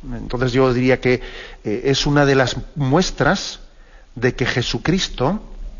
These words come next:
es el Hijo de Dios. Porque a ver, a ver en ese, en ese mundo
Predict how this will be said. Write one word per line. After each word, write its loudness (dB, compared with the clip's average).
es 2
el 2
Hijo 0
de 0
Dios. -2
Porque 2
a 0
ver, 2
a -2
ver 2
en 2
ese, 2
en 2
ese 2
mundo 4